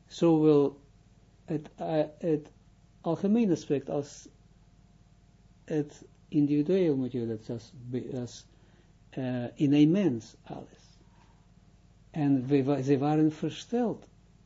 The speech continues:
en gingen hulde geven aan Elohim.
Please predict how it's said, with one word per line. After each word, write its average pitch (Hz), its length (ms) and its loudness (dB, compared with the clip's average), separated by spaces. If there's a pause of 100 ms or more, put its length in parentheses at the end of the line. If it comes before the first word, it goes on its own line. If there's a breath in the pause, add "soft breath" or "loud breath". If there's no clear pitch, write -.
(420)
en 123 180 -10
gingen 117 380 -6
hulde 180 400 0
geven 160 600 -6
aan 131 220 -6
Elohim. 110 600 -10